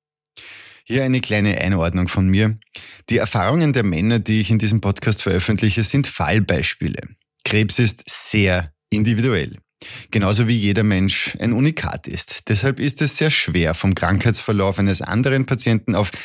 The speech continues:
sich selbst zu schließen. Der Verlauf und die Prognose ist immer ganz individuell zu betrachten.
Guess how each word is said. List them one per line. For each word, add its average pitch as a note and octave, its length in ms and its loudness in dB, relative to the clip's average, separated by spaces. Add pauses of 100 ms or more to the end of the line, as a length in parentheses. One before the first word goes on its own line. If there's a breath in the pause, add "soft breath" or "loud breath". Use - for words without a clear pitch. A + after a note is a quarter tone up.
(120 loud breath)
sich - 240 0
selbst F2+ 360 0
zu - 100 0
schließen. - 560 -2 (560 loud breath)
Der G2+ 240 0
Verlauf F#2+ 400 -2
und C3 140 2
die - 40 -2
Prognose G2+ 560 0
ist A2+ 200 -2
immer B2 260 2
ganz F#2+ 320 -2
individuell F#2+ 640 0
zu - 160 -2
betrachten. - 600 -6